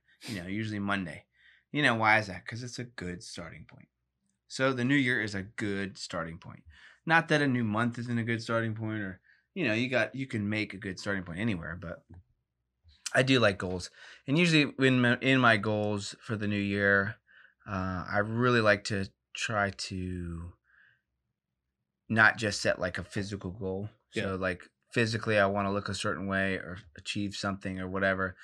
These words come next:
Speaker 1: but also set, like, spiritual goals and then, like, kinda mental growth or, or, um,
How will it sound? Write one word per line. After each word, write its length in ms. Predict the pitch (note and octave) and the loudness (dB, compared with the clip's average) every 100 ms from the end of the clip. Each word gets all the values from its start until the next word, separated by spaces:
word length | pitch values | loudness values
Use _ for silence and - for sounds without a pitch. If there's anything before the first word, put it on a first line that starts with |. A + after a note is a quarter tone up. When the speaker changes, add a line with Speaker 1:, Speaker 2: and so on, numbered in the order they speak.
| - _ | -20 _
Speaker 1:
but 100 | A#2+ | 4
also 260 | A2+ G#2+ G2+ | 4 4 -4
set, 240 | - F2 | -2 0
like, 160 | F#2 - | -2 -8
spiritual 500 | - B2 A#2 - A2+ | -6 -2 -2 -2 -6
goals 540 | A2+ A2 A2 G#2 - _ - - _ | -2 -2 -2 -4 -8 _ -20 -20 _
and 140 | G#2 G#2 | -6 -2
then, 160 | G2+ | 0
like, 200 | G2+ G2 | 2 0
kinda 240 | - A#2 G2 | 0 0 0
mental 460 | G2 G#2 A2 G#2 | 0 0 -2 -6
growth 560 | G2 G#2+ G#2 G#2 G2 G#2 | -6 0 2 2 -2 -6
or, 300 | G2 F#2+ F2+ _ _ _ _ _ | -6 -6 -10 _ _ _ _ _
or, 600 | G2+ G2 F#2+ F#2+ F2+ F2 _ _ _ _ _ _ _ _ - _ _ _ _ _ _ - | -8 -6 -4 -4 -8 -12 _ _ _ _ _ _ _ _ -20 _ _ _ _ _ _ -12
um, 640 | F#2+ F2+ F2 E2+ E2+ E2+ | -8 -8 -8 -10 -12 -14